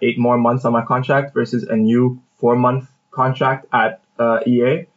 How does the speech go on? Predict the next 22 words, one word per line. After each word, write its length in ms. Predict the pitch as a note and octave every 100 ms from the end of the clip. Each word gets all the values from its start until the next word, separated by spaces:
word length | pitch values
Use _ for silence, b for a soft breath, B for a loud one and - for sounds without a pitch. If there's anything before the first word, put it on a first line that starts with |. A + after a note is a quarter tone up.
| _ _
So 160 | -
I 100 | B2
had 140 | B2 B2
to 80 | B2
weigh 160 | A#2+
both 240 | G#2+ A#2 A2+
of 100 | G#2
those. 300 | A2 C3+ B2+
Do 160 | A#2+
I, 220 | A2 G#2+ G#2
uh, 260 | G#2 -
do 160 | - A#2+
I 80 | A2+
back 360 | - A2 -
myself 500 | C#3 C3+ - C#3+ D3 - _ _ _ _
to 100 | B2+
find 600 | B2 - A#2+ A#2+ A#2+ -
another, 640 | - A#2 A2+ G#2+ A#2 A2+ - _ _ _
um, 460 | A2+ A2 G#2 G#2 -
co-op 320 | - C3 C3
opportunity 720 | - B2 A#2 B2+ A2 F#2+ - -
in 460 | A2+ G#2+ G#2 -